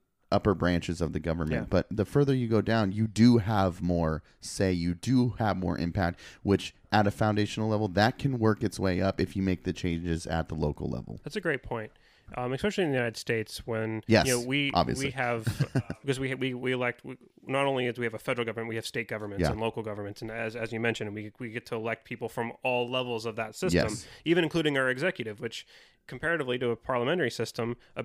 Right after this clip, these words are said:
Speaker 2: the prime minister, who is the head of government,
Speaker 1: Mm-hmm.
Speaker 2: is actually elected from members of parliament. So you only vote for your parli-, your, your parliamentary member,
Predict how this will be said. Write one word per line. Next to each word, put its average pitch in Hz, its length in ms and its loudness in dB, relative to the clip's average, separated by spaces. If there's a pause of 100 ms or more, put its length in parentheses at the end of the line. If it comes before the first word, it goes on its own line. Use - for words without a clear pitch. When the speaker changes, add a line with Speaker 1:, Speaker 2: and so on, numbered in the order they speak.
Speaker 2:
the - 80 -4
prime 147 260 -2
minister, 131 440 -4
who 117 120 -4
is 110 120 -8
the 110 80 -8
head 156 180 -4
of 123 100 -2
government, 107 480 -6
Speaker 1:
Mm-hmm. 92 180 -4
Speaker 2:
is 87 120 0
actually 127 300 -2
elected 120 520 -4
from 123 420 -2
members 117 300 -4
of 104 100 -12
parliament. 131 440 -2 (240)
So 131 180 -2
you 127 320 -2
only 143 260 0
vote 127 360 -2
for 113 560 -4 (160)
your 123 140 -6
parli-, 120 360 -2
your, 117 240 -2
your 113 240 -6
parliamentary 123 640 -2
member, 107 400 -8